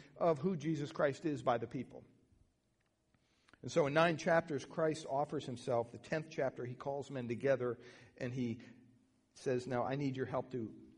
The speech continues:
continue this offer." And then in verses eleven and twelve, there's that open rejection we've been looking at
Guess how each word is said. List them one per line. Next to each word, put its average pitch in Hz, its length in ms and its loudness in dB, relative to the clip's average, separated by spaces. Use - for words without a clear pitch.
continue 135 420 -2
this 117 180 -4
offer." 110 400 -2
And 131 160 -2
then 147 120 2
in 131 100 0
verses 135 320 0
eleven 127 360 4
and 107 100 -6
twelve, 113 480 6
there's 127 180 0
that 117 240 2
open 160 400 2
rejection 123 880 -6
we've 98 220 -10
been 107 200 -4
looking 104 320 -6
at 95 140 -4